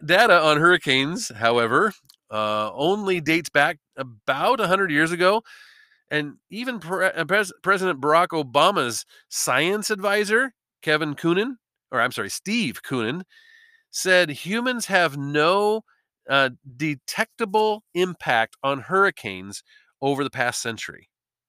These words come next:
And y-, I mean, you can, you can look at the data, you can see that they're not getting worse, in fact. In fact, you, you can see f-, since, like, nineteen eighty-four or something, like, right in there, uh, they're, th-, they're, there's,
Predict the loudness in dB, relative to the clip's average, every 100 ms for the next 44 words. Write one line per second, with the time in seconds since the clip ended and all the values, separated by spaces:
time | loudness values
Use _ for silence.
0 | _ -4 -4 -6 -6 -4 -4 -4 -8 -8
1 | -8 -8 -4 0 0 -2 -4 -2 0 -2
2 | -4 -6 -8 -6 -4 -4 -6 -16 -20 _
3 | -4 -2 0 0 0 -2 -2 -4 -2 0
4 | 2 0 -4 -8 -8 -8 -2 -2 -2 -6
5 | -2 0 -2 _ -20 _ _ _ _ -8
6 | -8 -6 -6 -6 -6 -4 -2 -2 -6 -14
7 | -12 -6 -6 -2 0 0 -2 -6 -6 -6
8 | -8 -8 -6 -6 -6 -10 -12 -6 -4 0
9 | 0 0 -2 -2 -2 0 0 0 -2 -4
10 | -6 -18 _ -8 -4 0 0 -2 -10 -8
11 | -6 -4 -4 -6 -6